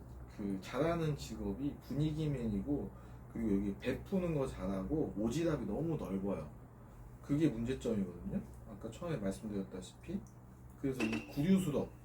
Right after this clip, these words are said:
혀끝으로 금을 만들어라. 그래서 또 잘하는 게 요식업. 음, 남한테 이렇게 오지-, 그 막 쓰잘데기 없이 참관하는 아줌마들 있잖아요.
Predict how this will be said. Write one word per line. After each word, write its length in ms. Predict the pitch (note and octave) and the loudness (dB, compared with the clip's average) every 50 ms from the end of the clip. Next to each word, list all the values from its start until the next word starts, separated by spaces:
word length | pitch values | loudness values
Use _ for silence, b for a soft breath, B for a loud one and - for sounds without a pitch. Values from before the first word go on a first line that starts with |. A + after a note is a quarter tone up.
| - - | -16 -6
혀끝으로 640 | - - G3 - - A3+ - - - - D3+ C3+ A#2 | -4 -4 -2 0 2 0 0 0 -2 -4 -4 -4 -4
금을 280 | - - B2+ C#3 C#3+ B2+ | -4 -2 0 2 2 4
만들어라. 600 | A2+ G2+ G2 G2 G2 F#2+ F#2 F#2 G2 B2+ F3+ G3 - B B B B B - - | 4 4 4 4 2 0 0 0 -2 -2 -4 -4 -6 B B B B B -14 -12
그래서 240 | - B2 A#2+ B2 - - | -10 -8 -8 -8 -6 0
또 240 | - E3+ E3 E3 D#3+ | 2 4 4 4 4
잘하는 400 | D#3 - A#2 A#2 A#2 A#2 A2+ A2+ | 2 2 2 2 2 2 2 2
게 220 | B2 D3 D#3+ - - | 2 2 2 2 2
요식업. 480 | B2 C#3 D#3+ - - D#3+ - - - - - - - - - - - - - - - - - | 4 4 4 4 2 2 2 0 -2 -4 -10 -14 -16 -18 -18 -18 -18 -18 -18 -18 -18 -14 -10
음, 320 | B2+ B2 A#2+ A#2 A#2 A2+ G#2 | -8 -4 -2 0 0 2 2
남한테 380 | G#2+ A#2 C3+ C3+ C3 - A#2 | 2 2 2 2 2 0 -2
이렇게 300 | G#2 G2+ F#2+ - G#2 G2 - | -4 -4 -4 -6 -8 -6 -2
오지-, 220 | A2 A#2 A#2+ B2 - - - | -2 -2 -2 -2 -6 -8 -10
그 60 | - G2 - | -10 -8 -8
막 260 | - - - D#3 D3+ - - - - - - - - - - - - - - - - - - - - - | -8 -6 -6 -6 -8 -8 -10 -14 -16 -18 -18 -18 -18 -16 -14 -12 -12 -12 -12 -12 -14 -16 -16 -18 -14 -10
쓰잘데기 500 | - - A3+ C#4 C#4 C#4+ C#4+ C4+ B3+ A#3 | -6 12 12 12 12 12 12 10 6 8
없이 160 | A3 G3 F#3 F#3 | 8 6 6 4
참관하는 560 | - A3+ A3+ A3+ A3 A3+ A3+ G#3+ G#3 G3 F#3 | 2 4 4 6 8 8 8 8 8 8 6
아줌마들 600 | - G#2 A2+ B2 C#3 C#3 C3+ B2+ B2 A#2 A2+ G#2+ | 6 4 2 2 2 2 2 0 0 0 0 0
있잖아요. 380 | G2 - - G2+ A2 D3+ F#3 | -2 -2 -2 -2 -2 0 -2